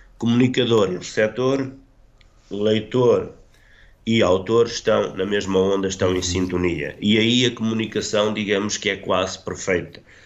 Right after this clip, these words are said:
Nós sabemos que a comunicação é sempre imperfeita, porque as palavras nunca traduzem realmente,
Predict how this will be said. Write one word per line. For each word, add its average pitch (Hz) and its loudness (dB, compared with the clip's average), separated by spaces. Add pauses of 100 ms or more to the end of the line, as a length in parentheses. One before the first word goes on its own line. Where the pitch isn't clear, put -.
(140)
Nós 92 -6
sabemos 85 -2
que - -4
a 78 0
comunicação 85 0
é 73 -8
sempre 78 -6
imperfeita, 117 -2 (680)
porque 85 -6 (240)
as 80 -6
palavras 87 0
nunca 90 0
traduzem 90 0
realmente, 85 0